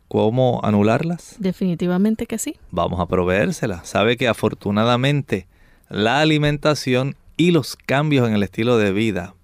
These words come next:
Speaker 1: pueden sencillamente revertir este tipo de situación, así como la inflamación arterial.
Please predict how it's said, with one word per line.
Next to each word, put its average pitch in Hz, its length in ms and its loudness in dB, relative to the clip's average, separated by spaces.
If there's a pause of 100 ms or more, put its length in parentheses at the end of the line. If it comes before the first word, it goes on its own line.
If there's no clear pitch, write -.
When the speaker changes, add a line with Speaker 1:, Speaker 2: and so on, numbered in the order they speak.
Speaker 1:
pueden 143 800 0 (160)
sencillamente 110 1120 -4
revertir 101 920 -4 (800)
este 120 320 -2
tipo 120 340 0
de 101 80 2
situación, 117 720 -2 (180)
así 104 460 -2
como 127 300 0
la 107 120 2
inflamación 101 920 -2 (160)
arterial. 95 640 -6